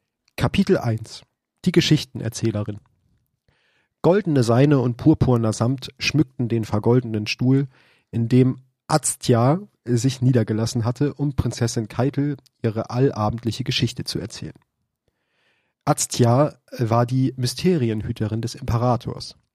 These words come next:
eine talentierte Erzählerin und Psionin, die alle Legenden und Geschichten der eroberten Welten in ihrem Kopf verwahrte. Keitels Vater sagte oft, Aztja ist eine in sich geschlossene Athenoin-Welt.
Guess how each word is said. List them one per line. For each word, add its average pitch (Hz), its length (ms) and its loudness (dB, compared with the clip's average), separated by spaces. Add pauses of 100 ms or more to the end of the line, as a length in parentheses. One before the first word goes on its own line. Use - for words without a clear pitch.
(120)
eine 120 200 0
talentierte 120 640 0
Erzählerin 127 600 -2
und 127 200 -6
Psionin, 104 540 0 (840)
die - 80 -4
alle 156 200 4
Legenden 117 460 0
und 104 140 -6
Geschichten - 480 -4
der 120 120 2
eroberten 95 500 -2
Welten 110 300 -2
in 123 100 -2
ihrem 127 240 -6
Kopf - 200 -2
verwahrte. - 580 -6 (880)
Keitels 117 420 -2
Vater 117 340 0
sagte 127 340 0
oft, - 380 -4 (460)
Aztja 160 720 0 (120)
ist - 280 -4
eine 127 240 2
in 165 260 -2
sich 135 300 -2
geschlossene 120 640 -2 (1400)
Athenoin-Welt. 120 1600 2